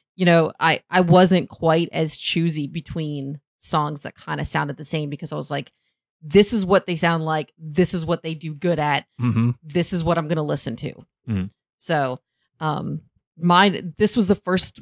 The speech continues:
Speaker 1: one that I, I had to do, uh, after Spotify was blocked at work.
Speaker 2: Yeah.
Speaker 1: And that's usually where I do most of my listening, is I'll put it on and listen to it for eight hours in the day, and just kinda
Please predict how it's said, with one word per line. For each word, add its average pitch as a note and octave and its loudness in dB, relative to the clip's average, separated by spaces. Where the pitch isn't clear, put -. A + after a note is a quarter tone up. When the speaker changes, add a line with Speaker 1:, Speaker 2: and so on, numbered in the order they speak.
Speaker 1:
one F3 0
that E3 2
I, D#3 0
I D#3 -2
had D#3 -2
to D#3+ -4
do, D#3 0
uh, C#3+ -2
after D3+ -6
Spotify D#3 -2
was D#3 -4
blocked D#3+ 0
at D#3 -10
work. D#3 0
Speaker 2:
Yeah. - -4
Speaker 1:
And E3 -4
that's E3+ 0
usually F3+ 0
where E3 2
I D#3+ 4
do E3 0
most D#3+ 0
of E3 -4
my D#3 -2
listening, F3 2
is D#3+ -6
I'll D#3+ 0
put F3+ -2
it E3 2
on E3 4
and D#3 -10
listen E3+ -8
to F3 -6
it F3 -8
for - -10
eight E3+ -2
hours D#3 -2
in F3 -12
the E3+ -4
day, F3 2
and D#3+ -6
just D#3 -12
kinda D#3 -10